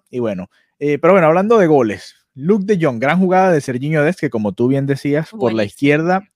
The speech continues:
Speaker 1: jugando más como un extremo porque se va mucho hacia su, su pierna derecha, pero genera bastante peligro y le dejó la mesa servida a Luuk de Jong, ¿no? Si fallaba esa, ahí sí lo íbamos a crucificar, porque ya venía de fallar el, el,
Speaker 2: <laughs> Ya vi.
Speaker 1: <laughs> en el partido contra el Granada,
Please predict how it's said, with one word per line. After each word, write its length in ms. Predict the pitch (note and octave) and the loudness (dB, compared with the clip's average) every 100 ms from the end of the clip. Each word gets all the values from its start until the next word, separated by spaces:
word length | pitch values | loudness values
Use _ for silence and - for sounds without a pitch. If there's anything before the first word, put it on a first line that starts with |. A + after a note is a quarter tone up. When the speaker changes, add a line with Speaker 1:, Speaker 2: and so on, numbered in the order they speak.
| _ | _
Speaker 1:
jugando 400 | C3 A#2+ C3+ D#3 | -6 -4 -2 -4
más 180 | D#3+ - | -4 -6
como 440 | E3+ C#3 A#2+ A2+ | -4 -2 -2 -2
un 140 | B2 | -2
extremo 480 | D3+ - - D#3 E3 | -4 -4 0 0 2
porque 180 | C3 G#2+ | -2 -4
se 120 | - A2 | -4 -4
va 80 | |
mucho 260 | C3 C#3 D3 | -4 -6 -8
hacia 100 | - B2 | -10 -12
su, 40 | |
su 140 | - G2+ | -12 -6
pierna 340 | A#2 B2+ C3+ | -6 -4 -2
derecha, 420 | A#2 B2+ - D#3 - _ _ _ | -2 -2 -4 -8 -8 _ _ _
pero 200 | - A#2 | -4 -2
genera 280 | A#2 B2 F#3 | -2 0 2
bastante 380 | F3+ - D#3 D#3 | 0 0 -2 -2
peligro 600 | D3+ C3+ D#3+ F#3 G#3 - _ | -2 0 2 2 -2 -4 _
y 300 | B2 A#2 A2 | -4 -2 -2
le 140 | A2+ | -2
dejó 300 | A2 G#2+ B2+ | -2 -2 0
la 120 | E3 D#3 | 0 2
mesa 280 | C#3 C3+ | -2 -4
servida 440 | B2+ A#2 A2+ A#2+ A2+ | -4 -2 0 0 0
a 20 | |
Luuk 220 | A2+ A2 | -2 -4
de 220 | G2+ F#2+ | -4 -2
Jong, 180 | A2 G#2 | -2 -2
¿no? 180 | G2+ B2 - _ _ _ | -4 -6 -10 _ _ _
Si 200 | _ A#2 | _ -8
fallaba 520 | G#2+ A2+ A#2+ D3+ D#3+ | -4 -2 0 4 4
esa, 220 | E3 F3 E3+ | 2 0 -2
ahí 120 | C#3+ | 0
sí 160 | D3+ | -2
lo 220 | C#3+ C#3 C3+ | 0 0 2
íbamos 320 | C#3 C#3 B2+ | 0 -4 -8
a 60 | A2 | -10
crucificar, 640 | G2 - F#2+ - C#3 A2 | -14 -14 -20 -4 -4 -4
porque 200 | F#2+ F2+ | -8 -6
ya 120 | F#2+ | -2
venía 260 | A#2+ C3 C3+ | -2 0 -2
de 80 | B2 | -2
fallar 340 | A#2 G#2+ A#2+ | -2 0 2
el, 240 | C3+ B2+ - | 2 0 -4
el, 260 | G2+ G#2+ F#2+ | -8 -8 -8
Speaker 2:
<laughs> 300 | F#2 - _ | -12 -20 _
Ya 180 | D3 A3+ | -10 -8
vi. 120 | A2+ | -8
Speaker 1:
<laughs> 100 | C#3+ | -8
en 40 | B2+ | -8
el 80 | G#2+ | -4
partido 360 | A#2+ - C3+ | -6 0 0
contra 220 | D3+ C#3+ | 0 -2
el 60 | B2 | -2
Granada, 520 | A#2 A#2 C3 D3+ F#3 | -2 -2 0 2 2